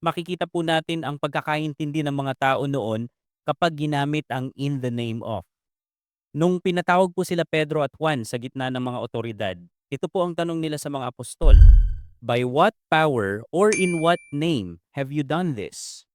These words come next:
Kaparehas po yan pag may hinuhuli in the name of the law. Tinitingnan po dito kung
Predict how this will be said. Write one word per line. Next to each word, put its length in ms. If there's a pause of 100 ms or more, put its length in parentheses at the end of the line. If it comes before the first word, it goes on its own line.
(220)
Kaparehas 640
po 160
yan 160
pag 160
may 240
hinuhuli 800
in 160
the 80
name 240
of 160
the 80
law. 320 (320)
Tinitingnan 480
po 160
dito 320
kung 320